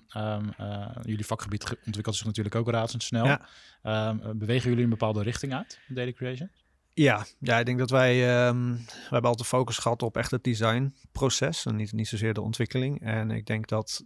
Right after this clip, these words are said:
Speaker 2: ehm, zeker door hoe wij het proces aanpakken, dat we steeds meer de strategie zijn gaan raken van organisaties.
Speaker 1: Mhm.
Speaker 2: En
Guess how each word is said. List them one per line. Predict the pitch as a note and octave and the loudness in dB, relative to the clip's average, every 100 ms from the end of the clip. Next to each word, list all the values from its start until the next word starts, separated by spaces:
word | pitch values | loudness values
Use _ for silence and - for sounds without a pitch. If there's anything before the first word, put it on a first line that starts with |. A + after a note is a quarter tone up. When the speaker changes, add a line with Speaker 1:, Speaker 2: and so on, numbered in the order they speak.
| - | -4
Speaker 2:
ehm, | G#2+ G#2+ G#2+ G#2+ | -4 -4 -4 -4
zeker | - A2 G#2+ | -4 -4 -2
door | A2 G#2+ A2 | 0 0 0
hoe | G#2+ | 0
wij | A2 | 0
het | A2 | 0
proces | - - A#2 - | -2 -4 -2 0
aanpakken, | A2 A2+ A2 - G#2+ | -2 0 -2 -2 -4
dat | G#2 | -4
we | A2 | -4
steeds | - A2 | -2 0
meer | A2 | 0
de | G#2+ | -2
strategie | - A2+ - A#2 | -2 -4 -2 -2
zijn | A2+ G#2+ | 0 0
gaan | A2 G#2+ | 0 0
raken | A2 A2 A2+ | 0 -2 -2
van | A2+ | -2
organisaties. | A2+ - A2+ A#2 A#2 - E3 B2 | -2 -2 -2 -2 -2 -4 -4 -2
Speaker 1:
Mhm. | F2 G2 - - - | -4 -4 -12 -18 -16
Speaker 2:
En | - A2 G#2+ G2+ G2+ | -6 -4 -2 -4 -6